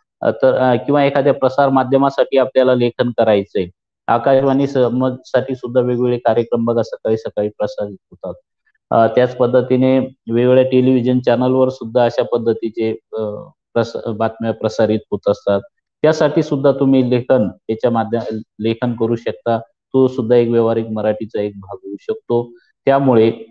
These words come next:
अशा पद्धतीने आपण, अ, इकडे, अ, त्याच पद्धतीने बघा एक जाहिरातीचं क्षेत्र, अ, हे सुद्धा एक, अ, व्यावहारिक मरा-, व्यवहार-, व्यावहारिक भाषेचं एक महत्त्वाचं माध्यम, महत्त्वाचं साधन आहे.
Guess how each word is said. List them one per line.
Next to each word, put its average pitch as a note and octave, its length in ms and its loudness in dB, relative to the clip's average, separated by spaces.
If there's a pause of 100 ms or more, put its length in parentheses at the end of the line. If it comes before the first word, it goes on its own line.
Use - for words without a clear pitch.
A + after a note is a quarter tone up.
(140)
अशा A#2 240 0
पद्धतीने A#2 560 0
आपण, G#2 440 0 (260)
अ, G2 320 -6
इकडे, G#2 480 -2 (140)
अ, G#2 60 -10 (680)
त्याच E3+ 220 2
पद्धतीने F3+ 340 0
बघा E3 180 2
एक E3 120 4
जाहिरातीचं C#3+ 760 0
क्षेत्र, A#2+ 540 -2 (840)
अ, B2 60 0 (240)
हे C#3+ 100 4
सुद्धा C#3 340 0
एक, C#3 260 2 (160)
अ, A#2 60 -10
व्यावहारिक A#2+ 600 2
मरा-, A#2+ 420 -2
व्यवहार-, A#2+ 300 2 (100)
व्यावहारिक C3 440 2
भाषेचं A2+ 420 -6
एक A#2 120 -4 (120)
महत्त्वाचं A2+ 520 -4
माध्यम, G#2+ 400 -6 (460)
महत्त्वाचं A2+ 440 0
साधन G#2+ 360 -2
आहे. G2+ 280 -2